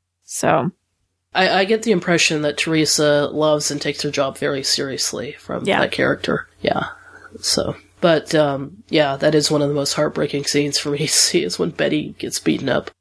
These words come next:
Speaker 2: when she's defending her Teresa. And I'm like,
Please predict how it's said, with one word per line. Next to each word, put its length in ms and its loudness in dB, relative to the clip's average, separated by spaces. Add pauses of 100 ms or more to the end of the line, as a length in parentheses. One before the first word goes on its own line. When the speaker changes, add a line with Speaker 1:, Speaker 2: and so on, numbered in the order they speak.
(160)
Speaker 2:
when 120 -4
she's 520 -2 (140)
defending 460 -2
her 260 -6 (180)
Teresa. 720 -2
And 140 -2
I'm 120 -8
like, 360 -4